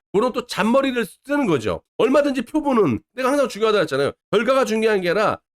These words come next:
언놈이 누구를 상대로 어떻게 무슨 질문을 했는지, 그래서 어떤 답변이 나왔는지 이 표본이 중요하다.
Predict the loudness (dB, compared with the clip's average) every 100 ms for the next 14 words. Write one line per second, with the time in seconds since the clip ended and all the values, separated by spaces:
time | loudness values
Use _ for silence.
0 | -2 0 2 2 2 2 2 0 -4 _
1 | -4 -2 0 0 0 0 2 2 2 -2
2 | _ -2 0 0 -2 -2 -2 0 0 2
3 | 0 0 2 2 2 0 -2 -2 -2 -2
4 | 0 0 0 0 0 0 2 2 2 2
5 | -2 -4 -6 -6 -10 -4 -2 0 -2 0
6 | 0 0 0 -4 -6 -8